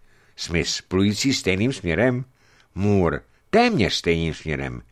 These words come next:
Jak jsem pokračoval před, proplul před naší přídí, takže byl potom napravo od ní.“ Smith: „Viděl jste tu loď osobně?“ Moore: „Ano, viděl jsem ji osobně.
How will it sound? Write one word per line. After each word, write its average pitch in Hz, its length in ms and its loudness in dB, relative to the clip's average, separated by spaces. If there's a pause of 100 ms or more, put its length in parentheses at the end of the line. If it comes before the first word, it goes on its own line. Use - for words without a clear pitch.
(440)
Jak - 220 4
jsem 175 220 2
pokračoval 156 640 0
před, - 440 0 (720)
proplul 120 460 6
před 156 220 -2
naší 165 280 0
přídí, 90 800 -2 (560)
takže 87 340 0
byl 78 200 0
potom 117 540 0
napravo 117 500 2
od 98 280 -4
ní.“ 62 220 -10 (540)
Smith: - 460 -2 (500)
„Viděl 117 460 4
jste - 240 -2
tu 127 180 0
loď 110 280 2
osobně?“ 135 600 -2 (340)
Moore: 87 400 0 (380)
„Ano, 135 640 4
viděl 117 460 6
jsem 135 280 0
ji 135 140 2
osobně. 71 540 -4